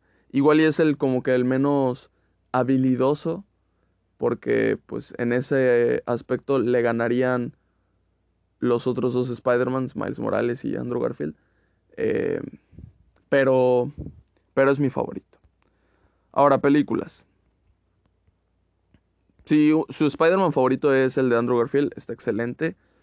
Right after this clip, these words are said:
O sea, también es muy, muy bueno. Por eso lo puse aquí en segundo.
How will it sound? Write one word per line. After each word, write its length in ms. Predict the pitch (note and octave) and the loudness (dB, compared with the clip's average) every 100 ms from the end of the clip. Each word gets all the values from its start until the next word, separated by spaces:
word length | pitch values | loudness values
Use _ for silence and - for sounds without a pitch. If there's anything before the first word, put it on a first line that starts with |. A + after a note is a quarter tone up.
| _ _ - | _ _ -20
O 100 | - | -10
sea, 280 | - G2+ | -4 -4
también 360 | - A2 G#2+ A#2 | -4 -6 -4 -2
es 140 | B2 | -2
muy, 420 | C3 A#2+ B2 B2+ - - | -4 -4 -4 -6 -8 -8
muy 160 | B2 | -6
bueno. 260 | A#2 G#2 G#2+ | -4 -6 -6
Por 160 | A#2+ | -2
eso 520 | B2 C3+ C3 A#2+ A#2+ - - | 0 2 2 2 0 -6 -12
lo 140 | A#2+ | -10
puse 220 | G#2 B2+ | -10 -10
aquí 120 | - - | -10 -10
en 100 | - | -12
segundo. 260 | - - | -14 -16